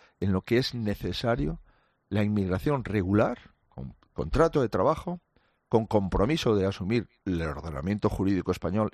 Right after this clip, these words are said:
y los valores de la sociedad española, como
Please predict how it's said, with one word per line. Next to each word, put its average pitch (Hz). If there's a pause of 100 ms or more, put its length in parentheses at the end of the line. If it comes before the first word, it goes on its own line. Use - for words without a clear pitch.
y 113
los 92
valores 107
de 90
la 87
sociedad 90
española, 143 (580)
como 127